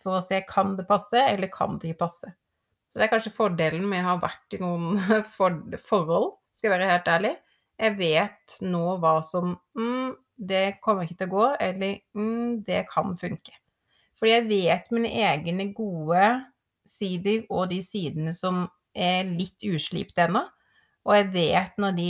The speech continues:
kan begynne å få litt problemer. Og hvis jeg vet det, så er det jo ikke noe vits egentlig å begynne å tulle seg inn på det i det hele tatt.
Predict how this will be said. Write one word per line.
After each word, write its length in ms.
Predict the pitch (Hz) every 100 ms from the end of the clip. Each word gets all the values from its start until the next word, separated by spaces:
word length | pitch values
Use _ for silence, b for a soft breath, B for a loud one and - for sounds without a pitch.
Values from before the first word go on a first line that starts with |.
| 175
kan 200 | 180 175
begynne 260 | 156 151
å 40 | 165
få 120 | -
litt 140 | 151 -
problemer. 480 | 175 165 - 156 170
Og 100 | 185
hvis 100 | 196
jeg 140 | 240 196
vet 380 | 165 165 170 -
det, 140 | 240 254 - _ _ _ _ -
så 160 | 214
er 160 | 196 151
det 80 | 160
jo 80 |
ikke 80 | 170
noe 120 | 180
vits 260 | 160 165 -
egentlig 540 | - 151 160 156 170 170
å 60 | 160
begynne 280 | 147 147
å 80 | 151 -
tulle 400 | 226 190 139 139
seg 240 | - 165
inn 120 | 147 -
på 140 | 165
det 220 | 156 139 -
i 140 | 147
det 60 | 147
hele 240 | 170 165
tatt. 320 | - - -